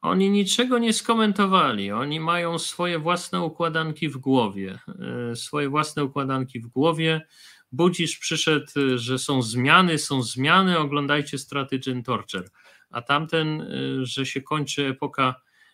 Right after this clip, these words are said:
e, Putina, która się nigdy nawet nie zaczęła. Gdzie tutaj w ogóle jest jakieś realne odniesienie się do tego, co tam się dzieje? Gdzie jest w ogóle zastanowienie się, jaka jest dokładnie relacja, dlaczego Prigorzyn właściwie jest na Białorusi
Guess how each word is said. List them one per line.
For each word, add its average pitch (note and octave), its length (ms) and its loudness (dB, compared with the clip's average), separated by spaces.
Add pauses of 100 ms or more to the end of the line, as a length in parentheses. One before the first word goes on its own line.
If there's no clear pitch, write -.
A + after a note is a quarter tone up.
e, A#2+ 320 -4
Putina, E3 500 0
która D3+ 280 -4
się - 140 -4
nigdy C#3 320 -2
nawet B2 300 -4
nie B2 120 -4
zaczęła. F#2+ 680 -6 (160)
Gdzie B2 300 -10
tutaj G#3 340 -4
w F3+ 60 -2
ogóle F3+ 380 -2
jest D#3+ 260 -4
jakieś - 400 -6
realne D3 500 2
odniesienie C#3 480 -4
się C3+ 120 -6
do C3 120 -4
tego, B2+ 220 -4
co B2+ 100 -14
tam A#2 160 -4
się G#2+ 160 -6
dzieje? F#2 340 -8 (360)
Gdzie D#3 140 -2
jest A3 160 2
w F#3 60 0
ogóle F#3 480 2 (440)
zastanowienie D#3 840 -2
się, D#3 160 -2
jaka D3+ 160 -4
jest C3 200 -2
dokładnie C3 540 -2
relacja, B2 640 -4
dlaczego A#3 380 -4
Prigorzyn C#3+ 480 -2
właściwie C3 420 -4
jest B2 160 -6
na B2+ 120 -4
Białorusi A2+ 720 -2